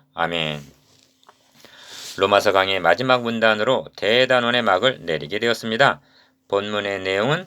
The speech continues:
바울과 함께 있는 일행들의 인사를 전하고 송영으로 마치고 있습니다.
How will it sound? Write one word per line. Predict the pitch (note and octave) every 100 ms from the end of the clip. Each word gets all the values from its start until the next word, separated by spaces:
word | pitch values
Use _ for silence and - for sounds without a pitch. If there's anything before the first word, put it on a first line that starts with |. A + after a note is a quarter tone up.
| -
바울과 | F#2 F2+ F2+ F2
함께 | A#2 - -
있는 | A2+ A2+ E2+
일행들의 | D#2+ G#2 B2+ B2+ A#2+ B2
인사를 | G#2 F#2 F#2 G2
전하고 | - G#2 C3 F3 G3+ _ _ _
송영으로 | - - A#2+ A2 G2 F#2+ -
마치고 | E2 D#2 - A#2+
있습니다. | C#3+ F2 D2+ E2+ D2